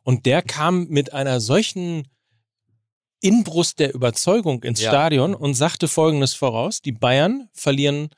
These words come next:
Speaker 1: um fünfzehn dreißig in Mainz
Speaker 2: Mhm.
Speaker 1: und dann jagen wir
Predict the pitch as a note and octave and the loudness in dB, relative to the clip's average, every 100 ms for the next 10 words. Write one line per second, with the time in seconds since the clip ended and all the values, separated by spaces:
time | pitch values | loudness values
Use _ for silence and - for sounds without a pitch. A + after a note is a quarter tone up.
0 | _ _ - C3 D3+ D3 - C3+ A#2+ B2 | _ _ 0 0 2 -2 0 0 2 0
1 | B2+ A#2+ A2+ A2+ B2+ B3+ - G#2 B2 E3 | 0 -2 -2 0 0 -2 -6 -10 -16 -16
2 | _ _ _ _ _ - C3+ C3+ C3 D#3 | _ _ _ _ _ 0 0 2 0 2
3 | G3+ G#3 _ _ _ _ _ _ _ G#2+ | 0 -4 _ _ _ _ _ _ _ -4
4 | B2+ C#3+ D#3 C3 C3+ C3 | -2 0 0 0 0 0